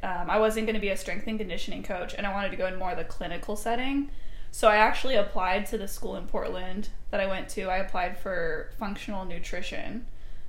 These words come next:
um, which was a master's degree. And I was like, "Okay, if I'm gonna go get another degree," that one was two years, I think. I was like, "If I'm gonna get another degree, I might as well get a doctorate instead of two masters." So then I applied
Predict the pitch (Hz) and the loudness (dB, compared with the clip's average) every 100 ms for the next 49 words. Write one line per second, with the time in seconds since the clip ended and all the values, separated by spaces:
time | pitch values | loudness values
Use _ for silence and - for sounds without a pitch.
0 | - 180 175 175 202 226 247 220 208 160 | -2 -4 -6 -6 -4 -2 0 0 0 0
1 | - - - - - - - - - - | -2 -6 -6 -6 -6 -4 -4 -6 -6 -4
2 | 226 220 226 233 233 214 208 233 196 214 | 2 4 6 4 4 4 2 2 0 0
3 | 226 226 254 226 196 185 185 208 226 254 | 0 -2 -2 -2 -2 0 2 4 2 2
4 | 233 - 208 196 175 180 202 202 202 - | -2 0 0 0 -2 -2 -2 -2 -2 -2
5 | - 196 247 - 233 240 226 - 175 165 | 0 0 0 2 2 2 0 0 -2 0
6 | - 202 180 143 - 196 196 202 202 220 | 0 0 -2 -4 -2 -2 -2 -4 -2 0
7 | 190 185 190 170 170 175 170 180 185 196 | 0 0 0 0 -2 -2 -2 -2 -4 -2
8 | 190 - - - - - - - - 131 | -2 -2 -2 -4 -4 -2 -2 -4 -4 -4
9 | 170 - - - - 202 - 190 190 196 | -4 -6 -4 -2 -2 -2 0 0 0 -2
10 | 196 208 - 202 214 - - - - - | -2 0 0 0 -2 -4 -4 -6 -6 -4
11 | - 247 240 233 220 208 - 220 214 220 | 2 4 6 6 6 4 4 4 6 6
12 | 240 | 2